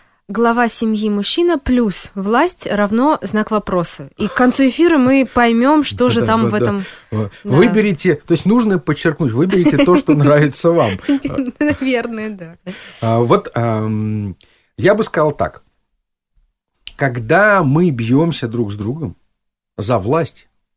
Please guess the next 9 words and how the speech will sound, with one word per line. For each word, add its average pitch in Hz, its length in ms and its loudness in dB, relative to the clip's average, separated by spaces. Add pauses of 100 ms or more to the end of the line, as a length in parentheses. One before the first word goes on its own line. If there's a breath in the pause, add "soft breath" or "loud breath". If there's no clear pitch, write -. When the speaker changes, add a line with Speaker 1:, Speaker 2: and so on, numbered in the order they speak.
(140)
Speaker 2:
мы 135 180 2
бьемся 113 680 -2 (340)
за 131 720 0
возможность, 117 880 -4 (340)
прежде 90 340 -10
всего. - 300 -14 (360 soft breath)
Потому 160 220 -2
что 180 160 -2
власть — 220 520 0